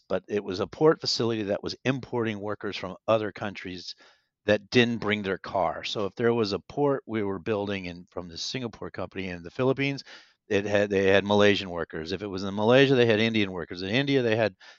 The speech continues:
you know, it, everybody was being imported, and nobody brought a car. So I was having to design, like, ten thousand units for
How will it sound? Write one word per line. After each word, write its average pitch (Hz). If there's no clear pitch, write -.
you 110
know, 104
it, 110
everybody 135
was 120
being 131
imported, 113
and 107
nobody 131
brought 110
a 98
car. 147
So -
I 135
was 147
having 135
to 107
design, 117
like, 104
ten 143
thousand 120
units 127
for 113